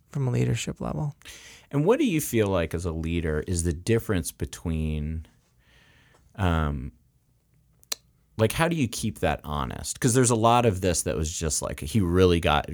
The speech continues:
Speaker 2: Driscoll really got into the, like, "I know 'cause God told me so. God told
Speaker 1: Yeah.
Speaker 2: me this. God told
Speaker 1: Yeah.
Speaker 2: me that." How do you as a leader sort of check the actual move of the Spirit, or at least the best we can approximate,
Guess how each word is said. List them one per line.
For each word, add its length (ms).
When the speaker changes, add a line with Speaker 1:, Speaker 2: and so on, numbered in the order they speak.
Speaker 2:
Driscoll 300
really 240
got 180
into 140
the, 100
like, 260
"I 140
know 220
'cause 160
God 260
told 240
me 100
so. 220
God 300
told 160
Speaker 1:
Yeah. 200
Speaker 2:
me 60
this. 140
God 240
told 140
Speaker 1:
Yeah. 80
Speaker 2:
me 40
that." 240
How 180
do 60
you 300
as 120
a 60
leader 800
sort 300
of 180
check 640
the 240
actual 460
move 260
of 60
the 80
Spirit, 540
or 120
at 80
least 220
the 60
best 280
we 100
can 120
approximate, 840